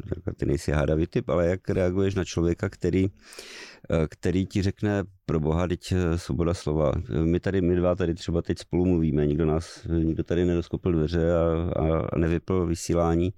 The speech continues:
Eh, vychází, vychází časopisy, v-, vych-, rádia, která, nebo média, která jsou vládě kritická, eh,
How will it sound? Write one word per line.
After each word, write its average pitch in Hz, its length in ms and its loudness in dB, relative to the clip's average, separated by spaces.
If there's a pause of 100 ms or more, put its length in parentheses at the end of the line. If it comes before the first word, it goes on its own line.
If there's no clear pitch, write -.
(600)
Eh, 80 540 2
vychází, 90 720 0 (240)
vychází 85 600 0
časopisy, 87 920 0
v-, 80 300 0
vych-, 78 180 -2 (600)
rádia, 82 420 2
která, 87 260 -2
nebo 76 240 0 (580)
média, 78 400 2
která 80 300 -4
jsou 90 260 -2 (520)
vládě 82 300 0
kritická, 95 800 -2 (260)
eh, - 40 0